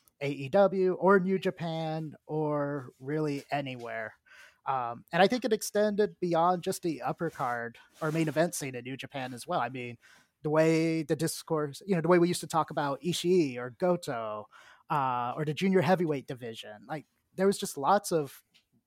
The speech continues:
at least for me, enjoyable conversation going around the product, and people had different perspectives,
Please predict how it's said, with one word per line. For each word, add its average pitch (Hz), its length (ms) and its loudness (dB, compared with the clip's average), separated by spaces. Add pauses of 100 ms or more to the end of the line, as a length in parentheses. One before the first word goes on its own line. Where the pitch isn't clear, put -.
(120)
at 180 120 4
least 190 180 4
for 143 100 -2
me, 165 400 0
enjoyable 165 680 2
conversation 156 920 -2
going 135 240 -2
around 139 340 -2
the - 60 -10
product, 127 340 -2
and - 120 -10
people 175 420 0 (420)
had 165 180 4
different 214 280 8
perspectives, 185 760 0